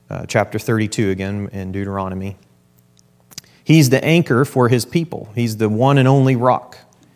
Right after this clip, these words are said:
He's the sav-, savior and the ruler of his people. Other biblical texts describe God, um, as a rock, referring to his stability, to his unchanging nature.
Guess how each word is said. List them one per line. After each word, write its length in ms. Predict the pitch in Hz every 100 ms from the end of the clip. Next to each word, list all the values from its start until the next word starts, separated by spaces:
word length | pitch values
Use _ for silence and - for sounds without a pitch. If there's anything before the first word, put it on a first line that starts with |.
| _ _
He's 160 | 113 104
the 100 | 101
sav-, 500 | - 135 131 120 123
savior 440 | - 160 151 147 139
and 160 | 110
the 80 | 107
ruler 520 | 104 123 120 92 80 - _ _ _ -
of 180 | 101 98
his 120 | 95
people. 480 | - 101 87 90 - _ _ _ _ _ _ _ _ -
Other 280 | 147 170
biblical 440 | 135 143 143 139 113
texts 380 | - 120 - -
describe 640 | 107 - - 120 120 113
God, 440 | 113 113 113 113 113 - - -
um, 400 | 101 95 - - -
as 180 | 110
a 60 | 104
rock, 540 | 98 101 110 - - -
referring 480 | 110 - 131 120 110
to 160 | 120
his 180 | 107 104
stability, 680 | - 98 104 101 98 113 131 _ _ _ _ -
to 120 | 117
his 200 | 107 101
unchanging 840 | 107 104 95 - 135 123 107 104 95
nature. 460 | 95 98 98 98